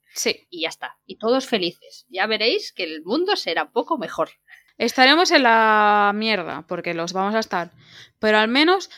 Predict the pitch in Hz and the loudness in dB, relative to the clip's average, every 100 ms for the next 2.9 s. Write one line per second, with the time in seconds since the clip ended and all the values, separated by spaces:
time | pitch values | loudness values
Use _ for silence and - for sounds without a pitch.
0 | _ 240 269 269 226 208 208 202 - 214 | _ 0 4 6 4 0 -4 -6 -4 0
1 | 262 294 247 220 208 202 220 277 330 - | 4 4 4 4 2 2 2 0 0 -2
2 | 240 240 247 277 285 220 208 196 185 | -2 -2 -2 0 0 0 -2 -4 -6